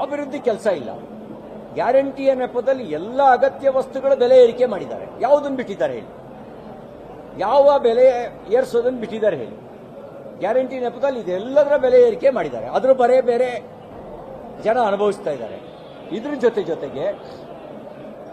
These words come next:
ಭ್ರಷ್ಟಾಚಾರಕ್ಕೆ ಲೈಸೆನ್ಸ್ ತಗೊಂಡ್ಬಿಟ್ಟಿದ್ದಾರೆ. ಕದ್ದು ಮುಚ್ಚಿ ಭ್ರಷ್ಟಾಚಾರ ಅಲ್ಲ, ಭ್ರಷ್ಟಾಚಾರಕ್ಕೆ ಲೈಸೆನ್ಸ್. "Don't care, ನಾನು ಕೊಟ್ಟೇ ಬಂದಿದ್ದೀನಿ" ಅಂತ ಹೇಳ್ತಾನೆ. ಎಲ್ಲ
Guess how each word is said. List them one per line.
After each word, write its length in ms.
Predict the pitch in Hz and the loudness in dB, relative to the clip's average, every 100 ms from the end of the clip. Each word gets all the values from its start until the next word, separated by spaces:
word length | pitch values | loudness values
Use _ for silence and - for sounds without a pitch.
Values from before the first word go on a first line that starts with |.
| - - - - - - - - | -18 -18 -18 -18 -18 -18 -16 -6
ಭ್ರಷ್ಟಾಚಾರಕ್ಕೆ 720 | 180 - 285 302 277 277 269 | -6 0 2 2 4 2 2
ಲೈಸೆನ್ಸ್ 320 | 247 - 285 - | -2 2 0 2
ತಗೊಂಡ್ಬಿಟ್ಟಿದ್ದಾರೆ. 560 | 233 202 160 127 107 - - - - - - - - | -2 -2 -8 -8 -10 -12 -18 -18 -18 -18 -18 -12 -2
ಕದ್ದು 260 | 214 - | -2 -2
ಮುಚ್ಚಿ 300 | 277 277 262 | -4 -4 -6
ಭ್ರಷ್ಟಾಚಾರ 520 | 254 233 254 247 240 202 | -4 -2 0 0 0 -2
ಅಲ್ಲ, 280 | 180 190 - - - - - - - - - - - - - - - | -2 -2 -4 -10 -16 -16 -18 -18 -18 -18 -18 -18 -18 -18 -18 -16 -14
ಭ್ರಷ್ಟಾಚಾರಕ್ಕೆ 600 | - 208 302 277 285 285 | -10 -2 -2 2 0 4
ಲೈಸೆನ್ಸ್. 420 | 262 254 240 190 - - - - - - - - - - - | 2 2 -2 -2 -14 -16 -20 -18 -18 -18 -18 -18 -20 -18 2
"Don't 320 | 220 285 285 | 6 6 4
care, 300 | - 247 196 - - - - - - - - 143 | -2 0 0 -2 -14 -16 -18 -16 -18 -18 -16 -6
ನಾನು 200 | 208 214 | -6 -2
ಕೊಟ್ಟೇ 380 | 208 208 285 285 | -4 2 8 8
ಬಂದಿದ್ದೀನಿ" 460 | 269 247 220 220 | 8 2 -2 -4
ಅಂತ 160 | 226 - | -4 -6
ಹೇಳ್ತಾನೆ. 540 | 196 170 151 117 - - - - - - - - - - | -8 -6 -8 -8 -14 -18 -18 -18 -18 -18 -16 -16 -14 -4
ಎಲ್ಲ 360 | 185 240 262 | 2 6 8